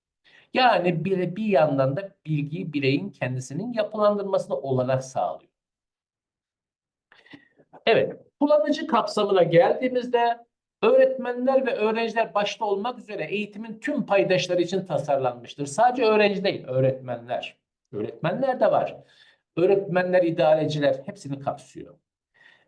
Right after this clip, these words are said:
Eğitim alanında çalışan özel şirketler ürettikleri ya da hazırladıkları içerikleri platform üzerinden sunma fırsatı da elde etmektedir.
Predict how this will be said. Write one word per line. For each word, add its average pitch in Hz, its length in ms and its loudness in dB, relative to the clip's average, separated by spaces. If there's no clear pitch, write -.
Eğitim 247 360 2
alanında 254 440 4
çalışan 214 560 0
özel 196 340 2
şirketler 196 680 -8
ürettikleri 196 580 0
ya 214 120 -2
da 160 100 0
hazırladıkları 180 720 0
içerikleri 180 680 -4
platform 233 540 -2
üzerinden 196 460 -2
sunma 185 400 -2
fırsatı 175 460 -4
da 214 80 0
elde 160 340 -6
etmektedir. - 760 -12